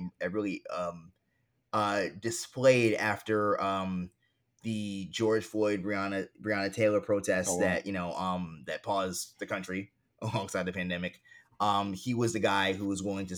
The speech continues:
Speaker 1: you know, to, who was, who was, like, the first in line, um, to speak about, you know, um,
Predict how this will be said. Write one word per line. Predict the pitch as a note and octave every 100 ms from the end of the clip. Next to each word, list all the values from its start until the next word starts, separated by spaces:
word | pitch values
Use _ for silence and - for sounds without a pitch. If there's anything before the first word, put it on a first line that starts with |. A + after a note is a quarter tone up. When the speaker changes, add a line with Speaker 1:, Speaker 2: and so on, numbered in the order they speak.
| -
Speaker 1:
you | G#2
know, | F2+ - -
to, | -
who | A2+
was, | G#2+ F2 D2 - _
who | - A2+ A#2+
was, | A2+
like, | G2
the | F#2
first | A2+ A2 G#2+
in | G2+
line, | G2 F#2 F2+ - _ _ _
um, | G2+ G2+ F#2+ F#2 F2+
to | G2
speak | - - G#2+ F#2
about, | G2 G2 F#2+ - _
you | G#2+
know, | G2 E2+ E2+ -
um, | F#2 F#2 F2+ F2